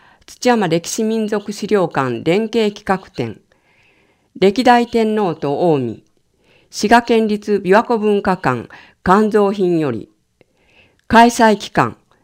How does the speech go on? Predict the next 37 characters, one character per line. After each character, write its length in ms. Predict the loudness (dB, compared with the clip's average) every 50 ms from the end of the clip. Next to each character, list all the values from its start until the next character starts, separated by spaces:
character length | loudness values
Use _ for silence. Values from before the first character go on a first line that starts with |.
| _ _ _ _ _ 2
現 260 | 6 6 6 6 6
在 280 | 6 4 4 4 2
開 240 | 0 0 0 2 2
催 260 | 2 4 4 4 4
中、 420 | 2 -2 -4 -6 -4 -4 -6 -8 _ _ _ _ _ _ _
九 120 | -4 0 2
月 260 | 2 2 2 2 0
二 160 | 0 0 0
十 220 | 0 0 -2 -2
九 160 | -2 -2 -2 -2
日 320 | -2 -2 -4 -6 -6 -2
日 320 | 0 0 0 0 0 0
曜 180 | 2 2 2 2
日 140 | 0 -2 -4
ま 180 | -4 -4 -4
で。 240 | -6 -8 -10 -10 -12 _ _ _ _ _ _ _ _ -10
詳 260 | -2 0 2 2 2
細 320 | 2 4 4 4 4 4 4
は 260 | 2 2 2 0 -4 -12 -20 -20 _ _ _ -2
広 280 | 2 2 4 4 2
報 240 | 2 0 0 0 0
効 260 | -2 0 0 0 0
果 320 | 0 0 0 0 0 -2 -6 -14 -20 -12 _
七 280 | 0 2 4 4 4 4
月 260 | 4 2 2 0 -4
号 360 | -4 -2 -2 -2 -2 -4 -6 -10 -18 _ _ _ -2
情 260 | 2 2 4 4 2
報 200 | 0 0 -2 -2
の 120 | 0 0 0
窓 340 | 0 0 0 0 0 -2
を 60 | -2 -2
ご 140 | -2 -2
覧 200 | -2 -2 -4 -4
く 120 | -8 -8 -6
だ 120 | -6 -6
さ 220 | -4 -4 -6 -6 -6
い。 100 | -8